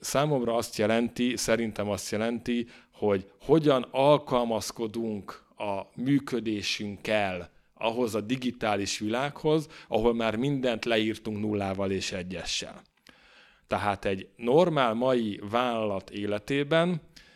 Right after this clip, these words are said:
eh, beszéljünk egy, egy egyéni vállalkozóról, K K V-ről, vagy a legnagyobb vállalatokról, kormányzatról,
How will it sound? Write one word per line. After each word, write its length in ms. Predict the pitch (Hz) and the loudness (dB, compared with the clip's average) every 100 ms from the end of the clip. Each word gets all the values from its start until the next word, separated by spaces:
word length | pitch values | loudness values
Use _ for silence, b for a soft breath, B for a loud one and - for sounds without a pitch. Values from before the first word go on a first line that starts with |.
| B B | B B
eh, 280 | 104 104 98 | 0 0 0
beszéljünk 760 | 110 123 - 120 107 104 98 | 0 0 0 0 0 -2 -2
egy, 340 | 101 95 - - | -2 -2 -6 -6
egy 300 | 104 98 95 _ | -6 -6 -10 _
egyéni 420 | 120 113 113 107 | -4 0 0 0
vállalkozóról, 920 | 107 110 107 101 - 101 113 104 101 | 2 2 2 0 0 0 0 0 0
K 280 | 92 117 110 | 0 0 0
K 40 | - | 0
V-ről, 500 | 107 101 101 104 101 | 0 2 0 0 0
vagy 200 | 101 101 | 0 0
a 80 | 101 | 2
legnagyobb 480 | 113 110 101 101 | 2 0 0 0
vállalatokról, 680 | 98 107 104 98 - 95 101 87 | 2 2 0 -2 -4 -6 -6 -6
kormányzatról, 920 | 104 120 156 160 160 156 - 147 143 | -2 0 0 0 -2 -2 0 2 0